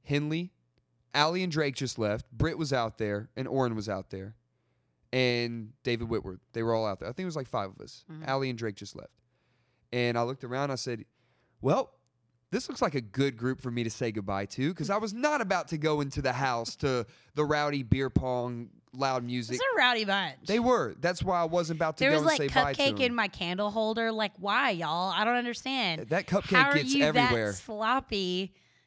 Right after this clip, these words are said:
Speaker 2: that you got cupcake? <laughs> No, let's not even go there.
Speaker 1: <laughs> Yeah. I don't know. Sometimes that cupcake just has a mind of its own. Ju-,
Speaker 2: <laughs>
Speaker 1: just find it in the craziest places.
Speaker 2: Y'all are annoying.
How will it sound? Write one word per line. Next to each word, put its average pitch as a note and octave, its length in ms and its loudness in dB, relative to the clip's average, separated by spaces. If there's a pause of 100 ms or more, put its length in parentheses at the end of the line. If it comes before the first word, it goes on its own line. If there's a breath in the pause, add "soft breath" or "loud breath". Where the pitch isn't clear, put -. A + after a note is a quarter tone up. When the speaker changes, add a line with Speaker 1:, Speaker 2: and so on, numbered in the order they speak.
(120 soft breath)
Speaker 2:
that A#3 280 4
you A#3+ 80 -4
got B3 240 0
cupcake? A3 600 -4
<laughs> - 120 -20
No, F#3 340 -6
let's F#3 220 -10
not F3 120 -10
even D#3+ 200 -12
go D3+ 140 -10
there. C#3 320 -10
Speaker 1:
<laughs> C4 100 4 (840 loud breath)
Yeah. B2+ 240 2 (340 soft breath)
I C#3+ 80 0
don't D#3 100 4
know. C#3 40 2
Sometimes D#3 300 2
that C3+ 160 -2
cupcake C3+ 360 -2
just A2+ 160 -6
has A2+ 120 -4
a A2 40 -6
mind A2+ 280 -2
of G#2 60 -6
its G2+ 120 -10
own. G2+ 240 -2
Ju-, G2+ 140 -10 (140)
Speaker 2:
<laughs> - 160 -14
Speaker 1:
just - 260 -12
find B2+ 260 2
it B2 120 0
in A2+ 160 -8
the A2+ 180 -4
craziest A#2 480 -2
places. G#2+ 380 -2
Speaker 2:
Y'all D#3+ 220 -4
are D3+ 80 -6
annoying. C#3+ 600 -10